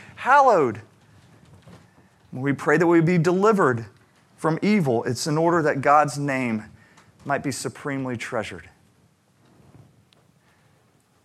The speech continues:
So, so in other words, if you don't, if you don't understand that we are to hallow God's name, hold it up as supreme worth, and that's the ultimate goal, you're not gonna get the rest of the Lord's Prayer.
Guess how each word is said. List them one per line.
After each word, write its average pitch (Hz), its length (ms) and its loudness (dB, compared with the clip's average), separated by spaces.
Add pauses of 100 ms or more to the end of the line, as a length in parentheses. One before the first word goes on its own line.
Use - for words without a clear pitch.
(180)
So, 196 160 -4
so 233 240 4
in 214 60 4
other 262 260 8
words, 226 220 4
if 202 140 0
you 196 80 4
don't, 262 360 4 (760)
if 151 80 -2
you 208 60 2
don't 208 120 6
understand 214 520 0
that 175 60 2
we 196 100 0
are 196 60 2
to 190 140 -8
hallow 240 720 2
God's 196 480 4
name, 151 480 -6 (640)
hold 226 300 2
it 254 80 4
up 233 120 4
as 180 120 -2
supreme 262 720 -2
worth, 226 240 2
and 175 80 -2
that's 202 160 0
the 202 100 -6
ultimate 214 320 0
goal, 185 240 2 (160)
you're 160 120 -2
not 170 220 2
gonna 165 140 -4
get 147 200 0
the 151 80 -8
rest 143 300 -4
of 131 80 -10
the 131 80 -8
Lord's 127 260 -6
Prayer. 113 360 -12